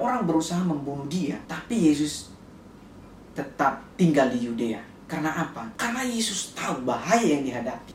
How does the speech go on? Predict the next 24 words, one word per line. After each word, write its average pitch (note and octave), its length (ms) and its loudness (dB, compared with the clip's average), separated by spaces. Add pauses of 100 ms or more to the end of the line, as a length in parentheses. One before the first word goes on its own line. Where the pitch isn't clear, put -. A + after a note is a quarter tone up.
Apakah - 480 -2
Yesus D#3 560 -2 (140)
takut? - 400 -6 (220)
Atau C4 640 0
sebaliknya D3+ 960 2
bahwa F3 480 -4
ini B3+ 240 -2
merupakan G#3+ 560 0
langkah D#3+ 480 2
bijak F#3 320 0
yang C#3 160 -2
diambil C3 480 -6
oleh A#2+ 160 -6
Yesus, - 480 -6
bagaimana D3+ 560 2
dia F3+ 240 0
tidak C#3 480 0
ceroboh D#3+ 640 4
atau D#3+ 320 0
tidak C3+ 320 -2
bijak B2+ 560 -2
untuk G#3 400 -2
menghadapi D3+ 720 2
hal-hal D3 400 0